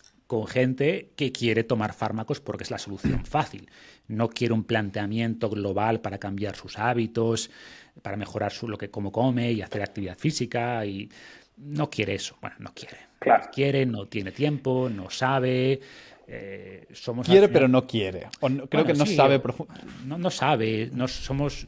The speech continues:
Speaker 1: esto no se enseña tampoco en el colegio y, y no
Speaker 3: No,
Speaker 1: dejamos de ser
Speaker 3: exactamente.
Speaker 1: víctimas de un sistema. Bueno, no me gusta la palabra víctima porque creo que todo el mundo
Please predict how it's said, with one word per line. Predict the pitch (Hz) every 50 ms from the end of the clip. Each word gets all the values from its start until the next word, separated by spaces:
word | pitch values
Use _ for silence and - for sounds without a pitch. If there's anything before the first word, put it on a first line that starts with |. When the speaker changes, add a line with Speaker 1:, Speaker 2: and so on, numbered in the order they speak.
| - -
Speaker 1:
esto | 123 - -
no | 156 -
se | - 110
enseña | 101 - - 120 104
tampoco | - 98 92 - - 107 - 98
en | 95
el | -
colegio | - 110 135 143 - - 113 113 113 131 123
y, | 120 110 110 127 131 123
y | 110
no | 104 120
Speaker 3:
No, | 104
Speaker 1:
dejamos | 110 110 123 120 117 107
de | -
ser | 104 120
Speaker 3:
exactamente. | 101 - 123 117 87 -
Speaker 1:
víctimas | 127 131 131 143 143 - - - - - - - _ _ _
de | - -
un | 110 113 113
sistema. | - - 123 - - - - - 131 135 143 143 139 131 131 135 143 147 170 123 117 127 135
Bueno, | - - - -
no | - 107
me | 117
gusta | 127 123 - 131
la | 123
palabra | - 120 117 110 104
víctima | 101 101 - - 104 101 110 117
porque | - 92 90 90
creo | - 104
que | 98
todo | 98 104 101
el | 98
mundo | 98 107 107 104 104 107 110 117 117 -